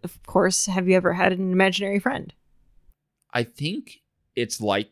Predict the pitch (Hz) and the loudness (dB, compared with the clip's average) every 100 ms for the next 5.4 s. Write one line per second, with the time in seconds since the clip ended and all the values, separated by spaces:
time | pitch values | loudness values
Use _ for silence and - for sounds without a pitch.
0 | - 107 104 90 98 107 117 110 107 98 | -8 -6 -4 -4 -6 -6 -6 -4 -4 -4
1 | 92 - 98 - 98 95 95 95 92 85 | -4 -6 -8 -6 -4 -2 -2 -4 -6 -8
2 | 85 127 147 _ _ _ _ _ _ 107 | -10 -10 -16 _ _ _ _ _ _ -6
3 | 101 95 - 95 104 104 110 101 95 82 | -4 -4 -4 -4 -4 -6 -4 -2 -2 -6
4 | 90 87 - - - 82 - - 60 69 | -8 -8 -8 -10 -10 -10 -12 -14 -10 -10
5 | - 113 135 196 | -4 4 4 4